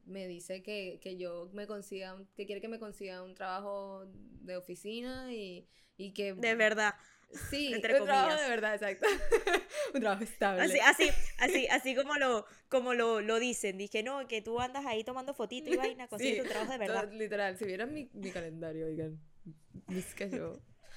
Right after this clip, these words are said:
Speaker 1: terrible. Bueno, el punto es que sí, sí, ajá, es como si yo estuviera con una persona que me pide eso sabiendo que yo soy una persona, pues, que yo no sirvo para eso, soy una
Speaker 2: Artística.
Speaker 1: persona artística, soy una persona que tengo como aspiraciones así como de, pues, ajá, de, de,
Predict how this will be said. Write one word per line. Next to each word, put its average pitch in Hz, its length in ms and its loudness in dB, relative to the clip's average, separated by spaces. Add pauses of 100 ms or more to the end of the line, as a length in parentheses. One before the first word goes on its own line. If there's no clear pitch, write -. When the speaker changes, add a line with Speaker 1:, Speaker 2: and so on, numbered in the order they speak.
(200)
Speaker 1:
terrible. 180 340 -4 (260)
Bueno, 185 220 0 (180)
el 233 180 0
punto 240 280 -4
es 269 160 2
que 233 400 -2
sí, 233 340 -4
sí, 226 580 -8 (140)
ajá, 247 180 0
es 254 60 -6
como 262 160 -6
si 269 100 -6
yo 220 60 -4
estuviera 214 280 -6
con 254 100 -8
una 214 100 -8
persona 220 280 -10
que 247 80 -8
me 214 120 -6
pide 208 380 0
eso 226 180 -6
sabiendo 202 380 -4
que 226 220 -2
yo 190 200 -4
soy 208 100 -6
una 233 140 -6
persona, 185 380 -10
pues, 220 200 -4 (460)
que 208 160 -4
yo 190 120 -2
no 190 180 -2
sirvo 226 280 -2
para 214 180 0
eso, 202 80 -2
soy 226 120 2
una 254 140 0
Speaker 2:
Artística. 185 260 2
Speaker 1:
persona 220 220 -4
artística, 240 520 -6
soy 214 100 -6
una 202 100 -6
persona 214 220 -10
que 226 120 -4
tengo 196 240 -10
como 220 260 -8
aspiraciones 190 680 -4
así 214 260 -8
como 240 240 -8
de, 202 60 -8
pues, 185 280 -8
ajá, 175 260 -10
de, 196 220 -8
de, 180 320 -10